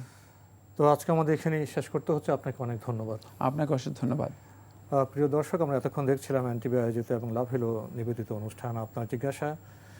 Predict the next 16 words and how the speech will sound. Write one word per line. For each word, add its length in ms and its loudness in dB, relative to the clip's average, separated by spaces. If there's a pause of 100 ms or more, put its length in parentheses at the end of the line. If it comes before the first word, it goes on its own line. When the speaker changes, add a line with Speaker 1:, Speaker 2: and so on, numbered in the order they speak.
(260)
Speaker 1:
আমাদের 280 4
অনুষ্ঠান 320 0
আপনারা 300 0
এনটিভি 260 0
অনলাইনেও 340 0
দেখতে 240 0
পারবেন, 380 0
ভিজিট 260 0
করুন 300 -2
ডাব্লিউ 300 -2
ডাব্লিউ 320 -4
ডাব্লিউ 320 -4
ডট 280 -2
এনটিভি 500 -6
বিডি 260 -2
ডট 200 -4